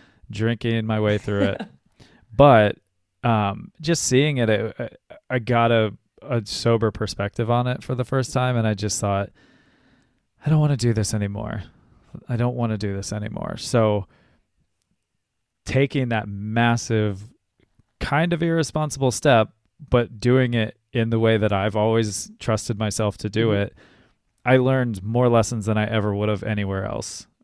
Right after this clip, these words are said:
Speaker 1: by going, whatever it would have been in Ohio or wherever I would have
Speaker 2: Right.
Speaker 1: been. Like, I wouldn't have learned that I can handle that situation. And I had to do that
Speaker 2: We
Speaker 1: for
Speaker 2: don't
Speaker 1: myself.
Speaker 2: learn in peace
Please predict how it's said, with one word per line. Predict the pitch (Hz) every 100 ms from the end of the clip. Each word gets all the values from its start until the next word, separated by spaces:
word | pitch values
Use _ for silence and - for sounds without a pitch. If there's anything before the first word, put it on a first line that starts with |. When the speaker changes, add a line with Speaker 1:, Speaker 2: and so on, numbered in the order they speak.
| _ _
Speaker 1:
by | 117 110 98 95 92
going, | 110 98 98 95 98 - - - - _ _ _ _ _ _ _ _ _
whatever | 143 123 127 123 120
it | 113
would | 110
have | 101
been | 104 104
in | 101 95
Ohio | 95 120 135 135 123
or | 98
wherever | 101 117 117 110
I |
would | 110 104
have | 98
Speaker 2:
Right. | 101
Speaker 1:
been. | 98
Like, | 98 110
I |
wouldn't | 107 151 147
have | 120
learned | 110 113 113 104
that | 107 101
I | 104
can | - 104
handle | 113 101 98 98 98 -
that | 98 -
situation. | - - - - - 120 117 117
And | 117
I | 120
had | 127 120
to | 113
do | 113 113
that |
Speaker 2:
We | -
Speaker 1:
for | 247
Speaker 2:
don't | 226
Speaker 1:
myself. | 214 202
Speaker 2:
learn | 214 240
in | 180
peace | 170 - 175 156 143 -